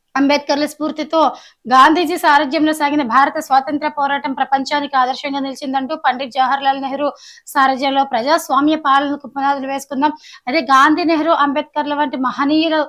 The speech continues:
అందించిన స్ఫూర్తితోనే తెలంగాణను ప్రపంచంలోనే నెంబర్ వన్ గా చేయాలనే ఉద్దేశంతో, ఆ, తెలంగాణలోని అన్ని రకాలైనటువంటి పెట్టుబడులు పెట్టి, ఆ, తెలంగాణని ప్రపంచంలోనే నెంబర్ వన్ రాష్ట్రంగా తీర్చిదిద్దుతామని చెప్పేసి అని చెప్పి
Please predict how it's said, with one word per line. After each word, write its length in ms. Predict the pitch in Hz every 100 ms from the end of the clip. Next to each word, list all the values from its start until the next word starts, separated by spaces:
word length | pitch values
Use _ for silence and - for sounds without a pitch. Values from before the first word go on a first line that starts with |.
| -
అందించిన 380 | 247 269 247 285
స్ఫూర్తితోనే 720 | - 262 - _ 277 269 277 - - _
తెలంగాణను 540 | - 262 277 294 285 269
ప్రపంచంలోనే 720 | 269 285 285 294 285 277 285
నెంబర్ 320 | 262 254 269
వన్ 260 | 269 269 269
గా 60 |
చేయాలనే 640 | 277 277 269 269 269 277 247 - _ -
ఉద్దేశంతో, 640 | 220 277 285 285 269 294 240 - - -
ఆ, 300 | 240 247 240 226 220 247
తెలంగాణలోని 800 | 269 285 311 311 302 294 302 311
అన్ని 260 | 220 262
రకాలైనటువంటి 840 | 302 294 294 294 294 285 277 277 277
పెట్టుబడులు 680 | - 240 - 285 285 277 277
పెట్టి, 580 | 285 254 254 320 269 - - _
ఆ, 180 | 233 247
తెలంగాణని 720 | 247 254 269 277 285 285 302
ప్రపంచంలోనే 760 | 302 262 269 269 294 277 285 302
నెంబర్ 340 | 254 254 277
వన్ 240 | 285 311 277 - - _ 277
రాష్ట్రంగా 480 | 269 262 294 285
తీర్చిదిద్దుతామని 1000 | 285 277 269 294 226 269 247 285 277 269 262
చెప్పేసి 320 | 269 269 269
అని 120 | 269
చెప్పి 400 | 262 262 311 262